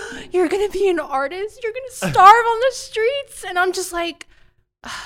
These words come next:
Speaker 1: "Well, since you put it that way." No, I mean, it, I mean, it's a very, uh, lucrative business, and there's a lot of great artists that has made something of themselves in, in the business. And so,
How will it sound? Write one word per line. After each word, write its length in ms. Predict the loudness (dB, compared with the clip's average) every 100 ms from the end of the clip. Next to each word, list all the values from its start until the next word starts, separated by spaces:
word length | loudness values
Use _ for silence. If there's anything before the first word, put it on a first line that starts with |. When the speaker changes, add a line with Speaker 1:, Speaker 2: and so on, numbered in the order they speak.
| -18 -20 -20 _ _
Speaker 1:
"Well, 520 | -6 -2 -2 -2 -6 -10
since 220 | -12 -10
you 60 |
put 180 | -10 -10
it 100 | -10
that 240 | -12 -12 -12
way." 220 | -14 -6
No, 320 | -2 0 -2
I 100 | -6
mean, 240 | -8 -10 -6
it, 260 | -8 -8 -12
I 80 | -10
mean, 140 | -8 -8
it's 80 | -10
a 40 |
very, 520 | -10 -6 -4 -4 -8 -14 -20 -10
uh, 300 | -4 -2 -2 -6
lucrative 500 | -8 -6 -8 -8 -6
business, 640 | -6 -6 -6 -6 -6 -10
and 280 | -12 -12 -10
there's 160 | -10 -8
a 60 |
lot 280 | -8 -8 -6
of 100 | -6
great 220 | -6 -8 -8
artists 460 | -10 -10 -12 -14
that 220 | -12 -12 -10
has 200 | -10 -10
made 160 | -12
something 320 | -12 -16 -16
of 120 | -18 -18
themselves 560 | -18 -14 -12 -14 -16
in, 260 | -18 -16 -16
in 140 | -16
the 80 | -16
business. 500 | -16 -16 -18 -20 -20
And 180 | -20 -18
so, 400 | -14 -10 -8 -10